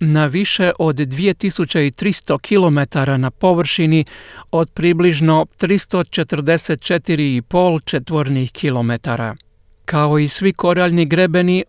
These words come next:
on je poput prašume morskoga svijeta. Osigurava hranu za ljude i morske životinje, štiti obalu za priobalne zajednice i stvara radna mjesta za turističku djelatnost.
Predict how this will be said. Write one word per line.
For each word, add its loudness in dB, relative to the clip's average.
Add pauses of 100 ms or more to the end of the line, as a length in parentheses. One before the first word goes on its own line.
on 2
je 0
poput 0 (160)
prašume 0
morskoga 0
svijeta. -2 (520)
Osigurava 2
hranu -2
za -2
ljude 0
i 2
morske 0
životinje, 0 (380)
štiti -2
obalu 2
za 0
priobalne 0
zajednice 0 (380)
i 2
stvara 0 (100)
radna 2
mjesta 0
za 0
turističku -2
djelatnost. -2